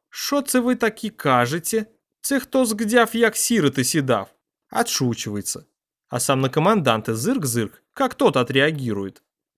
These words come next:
Буслаев повеселился чуток, потом подошел ко мне,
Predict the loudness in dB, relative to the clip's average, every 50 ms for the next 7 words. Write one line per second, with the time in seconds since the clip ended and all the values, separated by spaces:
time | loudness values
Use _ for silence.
0 | _ _ -14 -6 -4 -4 -2 0 2 4 4 4 2 2 0 0 2 2 2 2
1 | 2 2 0 0 -2 -4 -6 -8 -2 0 0 0 0 -2 _ _ _ _ -4 -2
2 | 0 0 0 0 2 2 2 2 2 2 0 -2 0 0 0 0 2 2 0 -2
3 | -4